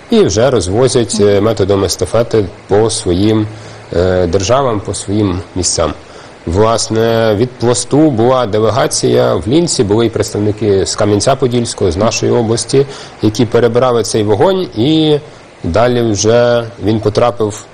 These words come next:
спеціальною групою, яка найшвидше його довозила до України, до Львова. Зі Львова він на потязі до Києва потрапив, і в Києві вже була централізована передача спільно з Укрзалізницею в усі обласні осередки. І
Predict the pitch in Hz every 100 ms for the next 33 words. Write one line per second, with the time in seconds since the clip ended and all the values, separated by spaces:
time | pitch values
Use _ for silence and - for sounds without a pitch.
0 | - - - 104 123 113 107 104 98 165
1 | 143 131 120 107 117 117 104 104 - 101
2 | 110 - 123 120 - 104 101 95 107 120
3 | 101 98 92 80 104 95 107 107 165 143
4 | 139 - - - - 104 104 143 170 151
5 | 143 107 110 101 117 113 104 104 101 113
6 | 104 92 87 95 - 156 151 135 123 123
7 | 123 117 107 101 - 110 104 - 123 131
8 | 120 110 104 95 101 107 104 92 98 95
9 | 92 107 98 90 95 98 131 143 - 104
10 | 104 - - - - 107 98 85 98 92
11 | 87 95 90 131 131 - 101 87 92 -
12 | 127 113 85 95 - 104 92 - 87 76
13 | - - - 151 165